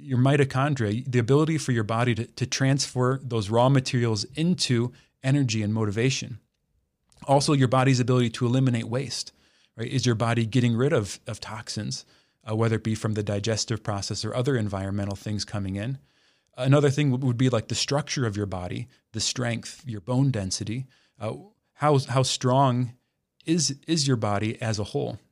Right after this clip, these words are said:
So we have this, this deeper functionality of the body that all of the organ systems share. So true health is the functioning and flourishing of these systems. And then we,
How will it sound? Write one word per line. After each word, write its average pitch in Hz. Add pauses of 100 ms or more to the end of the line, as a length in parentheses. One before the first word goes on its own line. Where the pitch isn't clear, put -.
(1040)
So -
we 165
have 147
this, 135
this 147
deeper 156
functionality 127
of 117
the 107
body 101
that 110
all 139
of 151
the 135
organ 117
systems 104
share. 113 (560)
So 135
true 240
health 113 (340)
is 143
the 127
functioning 151
and 110
flourishing 127
of 107
these 107
systems. 131 (880)
And 135
then 190
we, 175